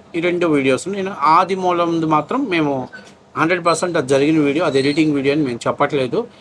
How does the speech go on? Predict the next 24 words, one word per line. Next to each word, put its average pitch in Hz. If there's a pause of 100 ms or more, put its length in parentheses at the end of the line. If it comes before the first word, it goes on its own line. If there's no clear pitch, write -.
(220)
అది 165
వైసీపీ 175
ప్రభుత్వంలోనే, 160
ఆ 151
టైంలో 160
ఆయన 147
వైసీపీ 143
నుంచి 143
వచ్చాడు 135
కాబట్టి, 131 (360)
మీ 190
స్కూల్ 208
నుంచి 175
వచ్చాడు 156
కాబట్టి, 139
ఆయన 151
ఆ 135
పాఠాలని, 147
ఆ 151
కామసూత్రాలని 135
ఆయన 135
అలవాటు 131
చేసుకొని 151
వచ్చేసాడు. 117